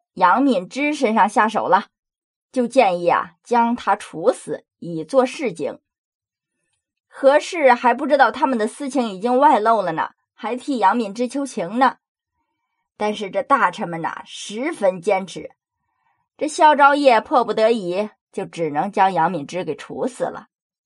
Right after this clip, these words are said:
这萧昭业呀，其实是真舍不得这杨敏之死啊。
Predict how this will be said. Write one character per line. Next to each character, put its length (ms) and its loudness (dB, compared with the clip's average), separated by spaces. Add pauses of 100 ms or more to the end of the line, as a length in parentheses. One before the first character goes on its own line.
(840)
这 140 -12
萧 320 2
昭 180 6
业 340 0
呀， 220 -2
其 300 -12
实 180 -14
是 300 -14
真 340 6
舍 480 -4
不 80 -4
得 220 2
这 100 4
杨 240 0
敏 160 -6
之 160 -10
死 360 -14
啊。 160 -8